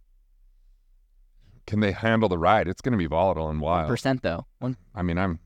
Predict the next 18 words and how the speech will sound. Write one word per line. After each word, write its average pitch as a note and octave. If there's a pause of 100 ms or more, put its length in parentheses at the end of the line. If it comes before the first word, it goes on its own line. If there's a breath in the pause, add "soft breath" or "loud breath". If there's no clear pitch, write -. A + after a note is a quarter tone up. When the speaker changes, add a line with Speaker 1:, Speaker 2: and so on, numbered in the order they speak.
(200)
Speaker 1:
I'm E2+
pretty D2+
bullish C2
on C#2 (200)
Bitcoin. C2+ (540 loud breath)
<laughs> -
Speaker 2:
Not A2
financial F#2+
advice. -
Speaker 1:
<laughs> -
I -
just, - (400 soft breath)
<laughs> -
yeah, E3
I F#2
mean, F#2+ (140)
for -
me, F#2+